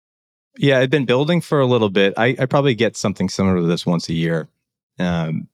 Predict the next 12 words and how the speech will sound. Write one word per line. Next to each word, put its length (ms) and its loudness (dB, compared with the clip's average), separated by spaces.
and 120 0
it 40 -2
was 160 -4
building, 420 2
and 140 2
then 120 0
the 80 0
night 160 0
before 240 -6
Christmas, 460 -6
wrapping 300 -6
presents, 720 -4